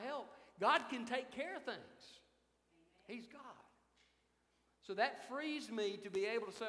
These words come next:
"Okay, yes, I'll be obedient. If God, uh, i-, if,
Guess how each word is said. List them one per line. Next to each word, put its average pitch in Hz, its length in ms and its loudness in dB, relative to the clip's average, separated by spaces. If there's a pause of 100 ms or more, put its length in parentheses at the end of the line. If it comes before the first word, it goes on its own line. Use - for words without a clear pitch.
"Okay, 208 240 -2
yes, 220 340 -4
I'll 196 140 2
be 196 180 -4
obedient. 214 480 -4
If 151 160 -10
God, 190 280 0 (420)
uh, 175 60 -2
i-, 170 420 -6
if, 196 360 -8